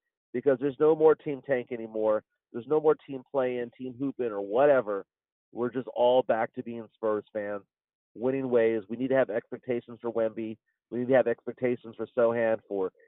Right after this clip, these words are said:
Keldon, for Vassell, and whoever's gonna play point guard. We're gonna make the playoffs this upcoming year, provided that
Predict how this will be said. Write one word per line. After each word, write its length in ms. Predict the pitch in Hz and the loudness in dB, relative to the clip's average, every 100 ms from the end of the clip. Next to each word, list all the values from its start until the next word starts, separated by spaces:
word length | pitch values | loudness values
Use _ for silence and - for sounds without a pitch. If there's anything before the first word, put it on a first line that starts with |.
| _ - | _ 0
Keldon, 400 | 131 123 123 120 | 6 6 6 0
for 140 | 113 101 | 0 -2
Vassell, 460 | 98 - 113 110 | -4 2 4 4
and 100 | 101 | 2
whoever's 320 | 110 107 113 | 4 4 4
gonna 160 | 120 117 | -2 -2
play 160 | 127 117 | 0 0
point 300 | - 107 95 | 0 -2 0
guard. 280 | 98 95 87 _ _ _ _ _ _ _ _ _ _ | -2 -2 -6 _ _ _ _ _ _ _ _ _ _
We're 120 | 120 | 2
gonna 160 | 127 123 | 6 6
make 180 | 131 - | 4 2
the 60 | |
playoffs 440 | 135 156 147 123 117 | 4 8 8 6 2
this 140 | 110 | 2
upcoming 380 | 107 - 101 98 | 2 4 -2 -2
year, 240 | 98 98 | -2 -2
provided 400 | - 101 104 110 | -2 0 4 4
that 160 | 104 | 2